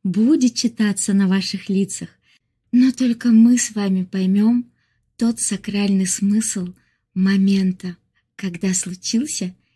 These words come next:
этот подарок от лошади. Десятая причина. Знаете, что говорят люди о моих семинарах?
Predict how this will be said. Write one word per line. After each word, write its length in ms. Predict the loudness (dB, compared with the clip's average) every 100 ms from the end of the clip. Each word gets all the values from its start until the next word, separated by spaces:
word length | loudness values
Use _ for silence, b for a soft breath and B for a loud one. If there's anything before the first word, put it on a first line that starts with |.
| _
этот 280 | -16 -12 -12
подарок 640 | -8 -8 -4 -4 -6 -10 _ _
от 120 | -20 _
лошади. 600 | -10 -8 -8 -10 -14 -16 _ _ _ _ _ _ _ _ _ _ _ -6
Десятая 520 | -2 0 0 -2 -6
причина. 680 | -4 -4 -4 -2 -2 -2 -12 _ -10
Знаете, 460 | 0 2 0 -2 -8
что 160 | -4
говорят 440 | -4 -2 -2 -2 0
люди 280 | 0 0 0
о 80 |
моих 280 | 2 2 0
семинарах? 600 | -2 0 2 2 0 -6